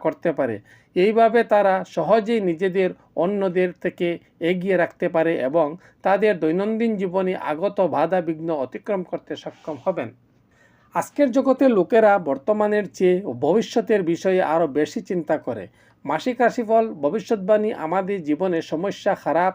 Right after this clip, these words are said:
স্বাস্থ্য, সুবিধা, ক্ষতি, ভ্রমণ, সম্পত্তি, পরিবার ইত্যাদি সংক্রান্ত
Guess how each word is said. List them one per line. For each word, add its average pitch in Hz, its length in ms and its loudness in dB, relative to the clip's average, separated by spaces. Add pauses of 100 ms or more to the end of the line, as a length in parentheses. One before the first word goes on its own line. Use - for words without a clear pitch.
স্বাস্থ্য, 170 380 -6 (420)
সুবিধা, 185 420 0 (120)
ক্ষতি, 170 280 -6 (120)
ভ্রমণ, 180 320 -2 (100)
সম্পত্তি, 185 460 -8 (160)
পরিবার 160 380 0 (400)
ইত্যাদি 233 460 -2 (100)
সংক্রান্ত 185 440 -4